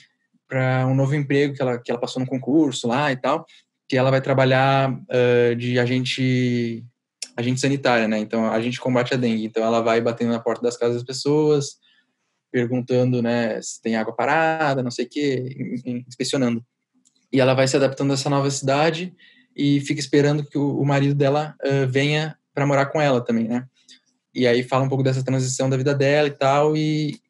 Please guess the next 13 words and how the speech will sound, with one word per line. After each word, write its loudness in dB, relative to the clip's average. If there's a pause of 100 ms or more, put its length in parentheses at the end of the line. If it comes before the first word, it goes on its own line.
(120)
e -2
é 4
um 0
filme -6
que, -6 (560)
que -6
é 2
bem 0 (340)
cru, 4
é 6
bem 2
real, 4
assim. -4